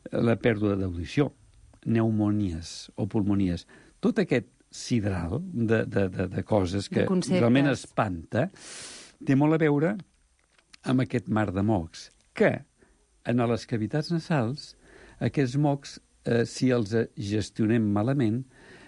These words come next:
Speaker 1: acaben, naturalment, donant pas a això que tu m'has,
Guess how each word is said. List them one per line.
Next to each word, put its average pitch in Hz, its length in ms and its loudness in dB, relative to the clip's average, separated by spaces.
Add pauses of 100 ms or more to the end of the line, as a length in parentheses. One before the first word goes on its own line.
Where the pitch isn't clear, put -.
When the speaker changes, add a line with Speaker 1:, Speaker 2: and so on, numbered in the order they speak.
(120)
Speaker 1:
acaben, 139 580 2 (140)
naturalment, 123 760 2
donant 117 540 2 (220)
pas 143 560 0
a - 140 0
això 110 240 0
que 120 100 -2
tu 110 100 -2
m'has, 110 160 -2